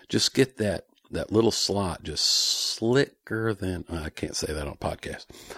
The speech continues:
Get it slick. Then lift your string back up in there. You didn't take all the tension off. Lift it back up and tune that string up. Then go to the next. There, there's sort of a,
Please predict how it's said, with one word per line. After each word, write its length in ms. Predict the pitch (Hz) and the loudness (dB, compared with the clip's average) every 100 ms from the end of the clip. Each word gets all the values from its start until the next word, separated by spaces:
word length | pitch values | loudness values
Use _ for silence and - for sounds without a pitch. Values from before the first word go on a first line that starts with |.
| - 110 | -6 2
Get 140 | 113 | 6
it 140 | 117 | 6
slick. 640 | - - - 104 - - - _ _ _ - - - - - - - - _ _ _ _ - | 4 2 2 0 0 -6 -20 _ _ _ -20 -20 -20 -20 -20 -20 -20 -20 _ _ _ _ -2
Then 400 | 117 147 117 113 | 6 8 8 8
lift 260 | 113 - - | 6 4 -2
your 60 | |
string 380 | - 90 101 95 | -2 2 2 4
back 220 | 104 101 | 2 0
up 140 | 131 160 | 0 6
in 160 | 143 | 6
there. 160 | 92 92 | 6 2
You 120 | 95 | 0
didn't 260 | 101 110 110 | 0 0 4
take 200 | 120 113 | 4 8
all 220 | 127 127 | 8 6
the 80 | 101 | 4
tension 360 | 101 90 - | 2 0 0
off. 380 | 85 87 - - - | -2 -4 -6 -14 2
Lift 220 | 101 - | 2 2
it 100 | - | 2
back 280 | 120 131 107 | 2 4 4
up 260 | 101 - | 4 2
and 140 | 95 90 | -4 0
tune 240 | 104 95 | 2 4
that 180 | 85 - | 2 0
string 340 | - 82 85 | -2 0 0
up. 240 | - - _ - _ | -2 -4 _ -20 _
Then 360 | - 78 85 85 | -8 0 2 2
go 200 | 80 87 | 2 2
to 140 | 107 | 2
the 80 | 107 | 4
next. 720 | 135 156 107 - - - - _ _ | 6 6 4 -2 -6 -6 -8 _ _
There, 220 | 113 113 - | 4 4 6
there's 220 | 101 95 | 2 2
sort 300 | - 165 160 | 4 6 8
of 80 | 120 | 10
a, 200 | 95 | 8